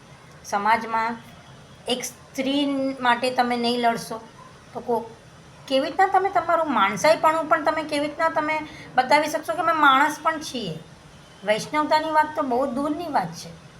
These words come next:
જ્યારે તમને ખ્યાલ છે કે આ બધું થઈ રહ્યું છે, તો આપણે એમાંથી બચવું, આપણે એમાંથી કઈ રીતે બહાર આવવું અને બીજાને પણ બહાર કાઢવું. ખાલી આપણે બહાર આવીને નહીં, બીજાને પણ બહાર લાવવા આમાંથી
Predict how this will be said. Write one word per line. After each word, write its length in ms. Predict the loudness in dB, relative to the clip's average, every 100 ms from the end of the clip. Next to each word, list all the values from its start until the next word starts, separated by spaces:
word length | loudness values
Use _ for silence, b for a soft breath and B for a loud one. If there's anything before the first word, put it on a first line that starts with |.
| -20 -20 -8
જ્યારે 180 | -4 -2
તમને 340 | -4 -4 -6
ખ્યાલ 400 | -2 0 2 2
છે 180 | -2 -4
કે 100 | 2
આ 100 | 2
બધું 260 | 2 -4 -8
થઈ 260 | -8 -4
રહ્યું 340 | -2 -2 -4 -8
છે, 240 | -8 -8 -10 -18 B -20 -10
તો 60 | -6
આપણે 360 | -4 -2 -2
એમાંથી 360 | 0 0 -2 -4
બચવું, 600 | -6 -6 -6 -10 -10 -10 B B -12
આપણે 280 | -10 -8 -8
એમાંથી 580 | -6 -6 -8 -8 -8 -6
કઈ 160 | -6 -4
રીતે 260 | -6 -4
બહાર 380 | -4 0 2 4
આવવું 460 | 4 2 0 -4 -6 -10 -20 -20 -20 -20 -12
અને 140 | -4 -2
બીજાને 440 | 0 4 4 4
પણ 320 | 2 4 4
બહાર 280 | 6 4 4
કાઢવું. 380 | 2 0 0 -4
ખાલી 220 | -2 -2
આપણે 360 | 0 0 0 -4
બહાર 280 | -2 0 -2
આવીને 280 | -4 -6
નહીં, 240 | -6 -6 -6
બીજાને 420 | -4 2 2 2
પણ 260 | -4 -6 0
બહાર 260 | 0 0 -6 -16 -20 -20 -20 -6
લાવવા 260 | -2 0 0
આમાંથી 420 | 0 -2 -6